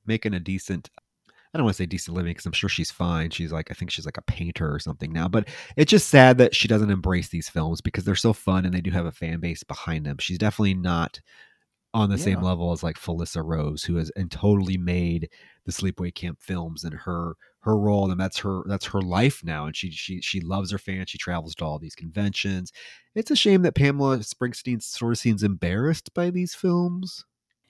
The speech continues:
Speaker 2: Yeah, I don't know what it is because she's very good, especially in part two. She's wonderful. She's very, very funny and, and charming.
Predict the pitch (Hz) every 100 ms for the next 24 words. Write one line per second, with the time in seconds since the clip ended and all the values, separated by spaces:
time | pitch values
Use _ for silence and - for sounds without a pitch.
0 | _ _ _ _ - 214 247 - 277 320
1 | 302 269 269 208 180 175 190 214 247 196
2 | 170 165 - 165 117 196 320 165 107 _
3 | _ _ _ _ 151 233 131 - 208 -
4 | 202 - 117 107 117 104 - 107 143 139
5 | - 104 - 104 104 117 208 92 78 -
6 | 101 123 202 113 80 - - - 196 123
7 | 80 80 80 71 90 80 - - 104 185
8 | 131 82